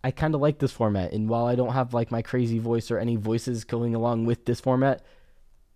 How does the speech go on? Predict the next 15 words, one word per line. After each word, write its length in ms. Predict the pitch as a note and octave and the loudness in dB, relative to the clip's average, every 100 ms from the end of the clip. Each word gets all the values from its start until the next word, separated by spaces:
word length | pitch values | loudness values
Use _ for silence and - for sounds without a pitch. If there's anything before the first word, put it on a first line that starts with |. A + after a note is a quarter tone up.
| - | -6
I 60 | |
think 180 | B2+ E3+ | -2 2
I 60 | D#3+ | 6
like 240 | D#3+ D#3 | 6 4
it. 160 | G#2 - - - - | -2 -6 -20 -20 0
I 60 | B2+ | 4
have 220 | D3 D3+ | 4 4
some 280 | - C#3+ B2+ | 4 4 4
guests 280 | A#2+ A#2+ | 2 2
that 100 | B2+ | 2
I 40 | B2 | 2
wanna 200 | B2+ B2 | 2 2
bring 220 | B2 A#2+ | 0 0
on, 260 | A#2+ A#2+ A#2 | -2 -2 -6
and 640 | - G#2+ A2 A2 A2 G2+ | -8 -6 -6 -6 -8 -10